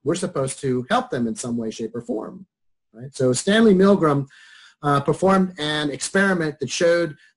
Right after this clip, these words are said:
that a willingness to follow brutal and even potentially lethal orders is not confined to a few extreme personalities or deranged individuals. Now, you saw this in the movie also, the person who's getting shocked. Right?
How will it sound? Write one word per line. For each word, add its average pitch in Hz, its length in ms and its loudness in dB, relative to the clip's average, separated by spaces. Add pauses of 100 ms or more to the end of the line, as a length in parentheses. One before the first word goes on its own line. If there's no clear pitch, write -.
that 151 420 -2
a 135 120 -2
willingness 196 500 2
to - 140 -8
follow 160 360 -2
brutal 170 420 2
and 143 120 0
even 143 220 -4
potentially 131 480 -8
lethal 190 500 0
orders 196 580 -4 (260)
is 123 100 -10
not 175 200 -2
confined 156 400 -4
to 139 120 -4
a 113 40 -6
few 143 220 -2
extreme 147 420 -4
personalities 127 680 -8
or 113 60 -8
deranged 117 440 -2
individuals. 123 720 0 (840)
Now, 117 280 -8 (720)
you 123 120 -6
saw 131 200 2
this 143 220 2
in 139 80 0
the 131 60 0
movie 131 300 2
also, 113 540 0
the 107 120 -8
person 123 360 -4
who's 110 160 -4
getting 104 200 -2
shocked. - 520 -2 (260)
Right? 208 140 -20